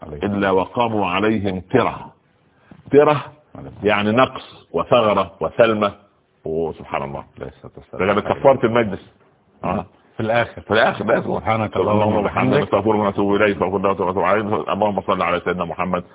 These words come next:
Speaker 1: وعلى
Speaker 2: وآله وصحبه وسلم.
Speaker 1: نعم.
Speaker 2: والرسول كان من أدبه أنه إذا افترق عن أصحابه يقرأ معهم سورة العصر.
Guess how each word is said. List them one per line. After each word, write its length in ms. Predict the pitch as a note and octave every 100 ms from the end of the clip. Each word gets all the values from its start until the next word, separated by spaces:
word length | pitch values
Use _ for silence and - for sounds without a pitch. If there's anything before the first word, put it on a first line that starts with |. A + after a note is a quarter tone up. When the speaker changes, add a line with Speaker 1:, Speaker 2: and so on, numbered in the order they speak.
| -
Speaker 1:
وعلى 160 | D2+
Speaker 2:
وآله 180 | E2+ F2+
وصحبه 260 | E2 F2 D#2+
وسلم. 280 | D2+ D#2+ C2+ D2+
Speaker 1:
نعم. 100 | C2+
Speaker 2:
والرسول 300 | F2+ F#2+ B2
كان 140 | G#2+
من 140 | F#2 F2+ -
أدبه 440 | F#2 F2+ A2 G2 - _
أنه 160 | F2 E2
إذا 100 | E2
افترق 360 | - A#2+ -
عن 80 | C#2+
أصحابه 480 | - E2 - G#2 G#2+ - -
يقرأ 280 | G#2 - F#2
معهم 260 | G2 G2 E2
سورة 180 | G2+ E2
العصر. 360 | D2+ D2+ -